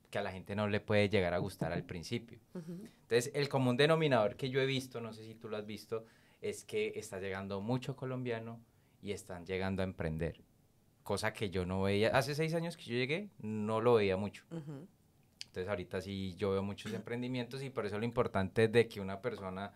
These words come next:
Speaker 1: como tú, que llevas varios años con tu negocio, que ya ha pasado por muchas situaciones
Speaker 2: Sí.
Speaker 1: dentro de tu emprendimiento,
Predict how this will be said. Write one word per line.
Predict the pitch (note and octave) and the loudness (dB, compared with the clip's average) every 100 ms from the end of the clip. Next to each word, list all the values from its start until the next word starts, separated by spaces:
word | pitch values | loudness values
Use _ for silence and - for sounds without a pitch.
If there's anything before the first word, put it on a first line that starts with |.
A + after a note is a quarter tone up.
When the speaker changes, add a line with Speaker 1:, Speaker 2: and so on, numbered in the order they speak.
| - _ _ _ _ | -20 _ _ _ _
Speaker 1:
como | - A2 A2+ | -6 -4 -2
tú, | G#2+ G#2+ A2 - | -4 -4 -6 -8
que | F#2+ | -6
llevas | F#2 F2+ F2+ | -2 0 0
varios | F#2 F#2+ F#2+ F#2 G2+ | -2 -2 -2 -4 -4
años | F#2+ F#2+ F#2+ | -6 -6 -10
con | - G2 F2+ | -12 -12 -10
tu | G#2 | -6
negocio, | G#2 A2 G#2+ G2 G#2 G2+ - _ _ _ _ | -6 0 0 0 -6 -10 -14 _ _ _ _
que | G2 F2+ | -6 -4
ya | F#2 F2+ F2+ F#2 F#2 | -2 0 0 2 2
ha | G#2 | 0
pasado | - G2+ G#2 G2+ | 0 -2 0 0
por | A#2 G#2+ | -2 -4
muchas | A2 A2 G2 G#2 F#2+ | -2 -4 -2 -6 -6
situaciones | G2+ G#2 G2+ G#2+ G#2 G2+ | -8 -8 -6 -4 -4 -6
Speaker 2:
Sí. | G2+ | -8
Speaker 1:
dentro | G2 G#2+ | -10 -12
de | |
tu | G#2 | -10
emprendimiento, | G#2 G#2+ A2 A2+ A#2 G#2 G#2+ | -10 -8 -8 -6 -6 -8 -10